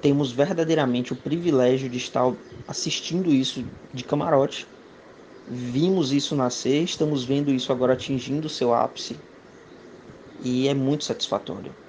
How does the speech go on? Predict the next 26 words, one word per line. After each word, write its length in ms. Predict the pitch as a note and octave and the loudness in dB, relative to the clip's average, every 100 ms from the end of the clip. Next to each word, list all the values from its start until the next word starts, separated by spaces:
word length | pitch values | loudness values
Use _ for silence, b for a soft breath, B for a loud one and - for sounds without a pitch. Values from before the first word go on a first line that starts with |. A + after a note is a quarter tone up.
| - - | -20 -10
porque 240 | B2 - C3+ | -10 -2 2
o 100 | C3+ | 4
Liverpool, 480 | C#3 D#3 - C#3+ - - - - - - - - - | 2 0 0 -2 -2 -14 -16 -14 -14 -16 -20 -20 -4
em 80 | C3+ | -4
toda 320 | B2+ D#3 F3 | 2 4 4
a 40 | F3+ | 0
sua 200 | - C3 | 0 0
história 380 | - B2 B2 | 2 2 2
de 80 | A#2+ | 0
clube, 500 | B2 B2+ C3+ D3 B2 - - - - - - - | -4 0 0 0 -2 -4 -16 -20 -20 -20 -18 -2
é... 560 | B2 A#2 A2+ A2 G2 G#2 - - - - - - - - - - - - - - - - - - | 2 4 4 2 -2 -6 -14 -20 -20 -20 -20 -20 -20 -20 -20 -20 -20 -20 -20 -20 -20 -20 -10 -2
em 60 | |
momentos 580 | C3 B2 B2+ B2 - - B2+ | 2 4 2 0 -10 -14 -4
vencedores 520 | B2 A#2+ A#2 B2 A#2+ | -2 0 0 0 2
e 40 | |
momentos 360 | B2 B2 B2 - | 2 2 -2 -2
não 140 | C3 | -2
tão 160 | B2+ B2 | -2 -2
vencedores, 600 | A2+ - A2+ A#2 C3+ B2 | -4 -4 -2 0 0 0
mas 220 | B2+ B2+ | 0 2
o 60 | B2 | 0
Liverpool 340 | B2+ C#3+ - | 0 0 -2
sempre 420 | - - C#3+ D3 | -8 -2 -2 -2
prezou 420 | D3 C3 B2 A#2 B2+ | -4 -2 -2 0 -2
por 240 | - E3+ | 0 0
isso. 300 | B2 - - | 0 -2 -10